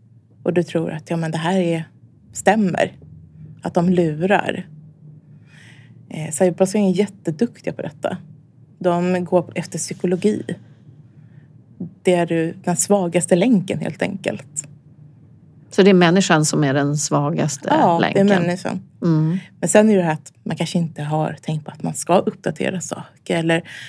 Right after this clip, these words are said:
Speaker 1: man kanske tänker på att, ja, men det är företaget som ska göra det. Självklart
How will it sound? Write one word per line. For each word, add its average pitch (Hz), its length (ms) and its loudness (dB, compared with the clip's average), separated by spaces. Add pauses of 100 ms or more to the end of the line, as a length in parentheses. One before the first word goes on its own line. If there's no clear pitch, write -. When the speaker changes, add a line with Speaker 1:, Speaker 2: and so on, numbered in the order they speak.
(600)
Speaker 1:
man 185 120 2
kanske 190 200 0
tänker 175 260 2
på 170 100 0
att, 165 140 -2
ja, 175 180 2
men 175 220 -2
det 160 80 -4
är 156 40 -6
företaget 165 720 0
som - 60 -10
ska - 120 -8
göra 170 300 -6
det. - 120 -6
Självklart - 920 2